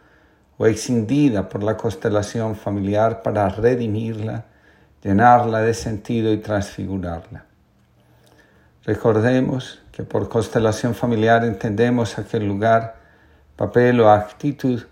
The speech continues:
que un día asumimos ante la familia y desde entonces se manifiesta en todas nuestras relaciones, cargándolas de sufrimiento e impidiéndonos fluir en el verdadero amor.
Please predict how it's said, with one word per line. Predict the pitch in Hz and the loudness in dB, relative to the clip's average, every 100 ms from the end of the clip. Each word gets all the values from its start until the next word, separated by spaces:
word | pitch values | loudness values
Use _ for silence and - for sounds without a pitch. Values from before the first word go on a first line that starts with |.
| _ | _
que | - | -4
un | 127 151 147 | 2 4 4
día | 135 107 104 104 - - | 2 4 2 2 -4 -6
asumimos | 120 - 135 139 139 135 - | -6 -2 0 2 4 2 0
ante | 139 120 131 | -2 -2 -2
la | 120 | -2
familia | 117 131 139 151 151 170 - _ _ _ _ _ | -2 -2 0 0 -2 -8 -14 _ _ _ _ _
y | 110 | 2
desde | 110 107 107 | 4 4 2
entonces | 104 98 120 127 127 - 127 | 2 4 6 6 4 -2 -6
se | 110 | -4
manifiesta | 104 104 98 - 123 123 - | -2 0 -2 0 0 0 -2
en | 110 101 | -4 0
todas | 123 127 123 | 4 6 4
nuestras | 120 101 - 101 | 0 -2 -4 -4
relaciones, | 104 95 101 - 131 131 127 - _ _ _ _ _ _ _ _ _ | -2 -2 -4 -2 -2 -2 -4 -10 _ _ _ _ _ _ _ _ _
cargándolas | - 117 104 117 123 104 101 98 - | 2 4 6 6 4 2 0 0 0
de | 107 | -2
sufrimiento | - 117 - 143 135 110 104 170 170 _ _ _ _ - - | -2 -10 -4 -2 0 -2 -6 -10 -14 _ _ _ _ -12 0
e | 117 | 4
impidiéndonos | 143 143 151 147 139 127 117 113 120 120 117 | 4 4 4 4 4 4 4 2 2 2 0
fluir | - 127 123 117 | -2 -2 0 2
en | 120 | 0
el | 107 98 | 0 0
verdadero | 101 95 95 95 98 90 | -2 -2 -2 -2 -2 -4
amor. | 87 98 | -6 -8